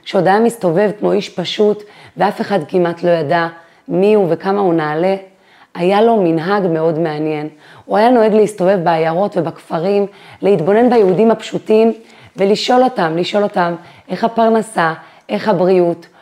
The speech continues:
הוא עשה את זה כי הוא רצה לשמוע אותם מהללים את השם. הם היו אומרים, "ברוך השם, תודה להשם", והוא היה שמח לשמוע אותם מהללים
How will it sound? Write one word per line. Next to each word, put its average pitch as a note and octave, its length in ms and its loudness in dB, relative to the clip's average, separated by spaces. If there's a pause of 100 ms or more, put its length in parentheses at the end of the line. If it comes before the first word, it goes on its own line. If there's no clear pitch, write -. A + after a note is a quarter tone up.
(160)
הוא F#3 140 -4
עשה G#3+ 440 0
את F#3+ 80 0
זה A#3+ 180 2 (340)
כי - 100 -2
הוא E3 120 2
רצה F#3 200 -2
לשמוע G3 420 0
אותם G#3+ 260 0
מהללים E3 380 2
את F3 120 -2
השם. D#3+ 400 -4 (340)
הם G3 100 0
היו G#3+ 180 4
אומרים, G#3 380 2 (280)
"ברוך F#3+ 380 0
השם, F3+ 540 0 (280)
תודה F#3+ 320 2
להשם", F#3+ 680 0 (400)
והוא A#3 200 2
היה C4 180 2
שמח G#3+ 520 2 (280)
לשמוע G#3+ 460 0
אותם A#3 240 0
מהללים F3 540 2